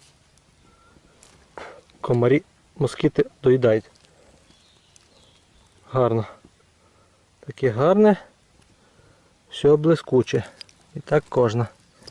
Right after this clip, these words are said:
Десь ще одна загубилася тут. Ну, не важно, десь вона є. А, о,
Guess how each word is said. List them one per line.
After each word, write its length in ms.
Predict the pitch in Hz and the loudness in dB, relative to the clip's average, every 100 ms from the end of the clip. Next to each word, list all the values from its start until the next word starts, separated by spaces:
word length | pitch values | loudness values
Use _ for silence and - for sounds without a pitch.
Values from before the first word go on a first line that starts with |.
| - _ _ - | -20 _ _ -10
Десь 120 | 131 | -6
ще 140 | - | -2
одна 180 | 135 135 | -2 0
загубилася 600 | 131 131 131 123 117 - - | -2 -2 -2 0 -2 -4 -8
тут. 200 | 127 - - _ _ _ _ _ - - _ _ _ - - - _ _ _ | -8 -8 -20 _ _ _ _ _ -20 -20 _ _ _ -20 -20 -20 _ _ _
Ну, 160 | 135 151 | -6 -4
не 140 | 160 | -2
важно, 260 | 131 117 117 | 0 0 0
десь 200 | 135 - | -2 0
вона 180 | 143 143 | 0 2
є. 240 | 123 101 - _ - | 2 0 -6 _ -10
А, 180 | 127 120 | -4 -2
о, 180 | 117 117 | 0 -2